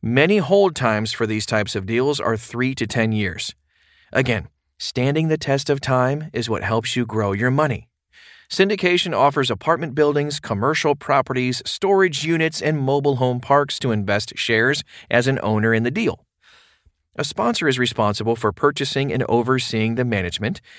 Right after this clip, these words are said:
and will generally pay you a return monthly or quarterly between six to nine percent until the property sells and you get the bulk of the profit.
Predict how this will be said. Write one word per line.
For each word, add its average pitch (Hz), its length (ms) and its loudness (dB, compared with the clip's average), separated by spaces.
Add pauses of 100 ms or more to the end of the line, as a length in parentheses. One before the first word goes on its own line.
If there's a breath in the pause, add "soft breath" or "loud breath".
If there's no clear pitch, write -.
(100)
and 139 180 2
will 147 80 2
generally 208 540 2
pay 139 180 2
you 143 220 2
a 147 60 4
return 123 420 0
monthly 117 560 0
or 120 240 2
quarterly 117 560 0
between 107 380 -4
six 139 300 -4
to 135 100 -4
nine 107 240 -2
percent 160 440 -2 (380 loud breath)
until 113 300 2
the 123 100 2
property 107 420 0
sells 131 460 0
and 123 180 -2
you 117 120 0
get 117 240 0
the 117 80 2
bulk 101 340 -2
of 98 80 -4
the 98 100 -6
profit. 110 480 0